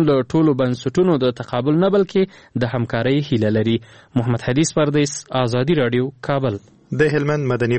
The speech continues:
Speaker 2: فعالان وایي چې وسلوال طالبان دي د لشکرګاه پرلت ته مثبت ځواب ورکړي. په لشکرګاه کې د پرلت یا تحسن د خیمې ځینې غړي چې د پنجشنبې په ورځ یې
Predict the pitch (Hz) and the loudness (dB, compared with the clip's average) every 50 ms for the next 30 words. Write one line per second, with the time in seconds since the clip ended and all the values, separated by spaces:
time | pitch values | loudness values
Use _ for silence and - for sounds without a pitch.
0 | - - 110 107 107 113 113 104 110 107 110 104 - - 113 104 104 98 - - | -2 -2 -2 0 0 -2 -2 0 0 0 -2 -2 -2 -2 -2 -2 -2 -2 -2 -2
1 | 104 101 107 107 101 - 104 101 98 98 120 143 156 151 147 135 131 123 123 - | -2 0 0 -2 -2 -4 -4 -2 -2 -2 -2 0 0 0 0 0 0 -2 -2 -2
2 | - - 120 117 110 123 127 127 127 - - 113 113 113 107 113 127 135 - _ | -2 -2 -2 -2 0 0 -2 -2 -2 -2 -4 -4 -2 -2 0 0 0 -2 -4 _
3 | - 123 123 123 120 117 110 101 - - - 107 104 95 - 113 107 123 131 120 | -4 -2 -2 -2 -2 -2 -4 -4 -4 -4 -4 -4 -4 -4 -2 -2 0 0 0 -2
4 | 101 92 - 113 104 104 101 95 - - - 104 101 101 101 - 139 143 135 - | -2 -4 -4 -2 -2 -2 -2 -4 -6 -4 -2 0 0 0 0 0 0 -2 -2 -2
5 | - 135 127 123 139 143 131 - - 127 123 110 - 120 113 113 123 127 - - | -2 -2 -2 0 -2 -2 -2 -2 -2 -2 -2 -2 -2 -2 -2 -2 -2 -2 -2 -2
6 | 117 113 104 - 110 104 107 107 - - 120 120 107 110 - - 117 107 110 113 | -2 -2 -2 -2 -4 -4 -4 -4 -4 -4 -2 -2 -2 -4 -4 -4 -2 -2 0 0
7 | 120 123 - 123 104 101 120 117 113 104 - 156 160 156 - - 143 143 - 147 | 0 -2 -2 -4 -4 -2 -2 -2 0 0 0 -2 -2 -2 -2 -2 -4 -2 -2 -2
8 | 147 143 - 143 135 135 127 - 127 123 131 131 123 110 127 127 | -2 -2 -2 -2 -2 -2 -2 -2 -2 -2 0 -2 -2 -2 -2 -2